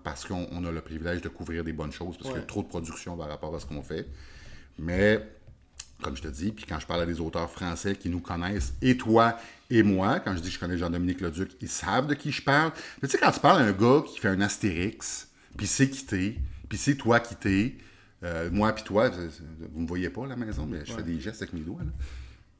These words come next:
Speaker 1: Euh, tu fais comme, c'est parce que ce qu'on écrit, puis je le dis en modestie, a quand même une portée, puis ça veut dire que peut-être que ce qu'on fait est pas si nono que ça. Puis c'est déjà quand même beaucoup, puis je
Speaker 2: Ouais.
Speaker 1: reviens toujours sur l'idée de,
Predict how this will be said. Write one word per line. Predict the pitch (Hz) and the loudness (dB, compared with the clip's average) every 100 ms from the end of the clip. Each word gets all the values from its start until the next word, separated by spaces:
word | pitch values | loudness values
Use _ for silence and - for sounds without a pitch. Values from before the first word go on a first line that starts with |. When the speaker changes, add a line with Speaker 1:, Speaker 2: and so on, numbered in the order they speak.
| - | -12
Speaker 1:
Euh, | 76 69 - - | -10 -10 -12 -14
tu | - | -8
fais | 98 | -6
comme, | 95 101 98 - _ _ - | -2 0 -2 -4 _ _ -12
c'est | - 90 - - | -8 -8 -6 -4
parce | - - - | -4 -4 -4
que | 113 | -4
ce | - | -4
qu'on | 90 85 131 | -4 -2 -2
écrit, | - - 101 123 139 - - _ _ _ | -4 -6 -4 -2 -4 -8 -16 _ _ _
puis | 87 | -6
je | 92 | 0
le | |
dis | 90 | 2
en | 107 | 4
modestie, | 101 95 87 - - 101 151 - _ _ _ _ _ | 4 2 -2 -6 -6 -6 -6 -10 _ _ _ _ _
a | 87 | -4
quand | 95 | 0
même | 117 123 | 4 4
une | 92 - - _ _ | 2 -2 -14 _ _
portée, | 139 113 - - - 107 113 196 - _ _ _ _ _ _ _ _ | -6 -6 -10 -18 -6 -2 -2 -4 -12 _ _ _ _ _ _ _ _
puis | - | -8
ça | - 101 | -2 0
veut | 98 104 | 2 4
dire | 123 143 | 2 2
que | 101 | -2
peut-être | - - - 135 - | 0 -2 2 0 0
que | - | -6
ce | - | -6
qu'on | - 98 90 | -6 -4 -2
fait | - - 117 | -4 -2 0
est | 117 | 0
pas | 104 | -4
si | 92 - 101 | -8 -4 -2
nono | 95 87 87 | 0 -2 -4
que | 71 | -6
ça. | - - 78 | -6 -6 -6
Puis | 87 - - - - - | -8 -12 -20 -20 -14 -4
c'est | 101 | 0
déjà | 104 127 | 2 2
quand | 127 | 0
même | 107 101 98 | 2 2 2
beaucoup, | 87 - 113 | 0 0 0
puis | 127 | 0
je | 104 | -2
Speaker 2:
Ouais. | 95 | 2
Speaker 1:
reviens | 101 | 2
toujours | 98 98 110 | 0 -2 -4
sur | - 87 | -4 -8
l'idée | 82 107 | -2 0
de, | 92 85 | 0 -4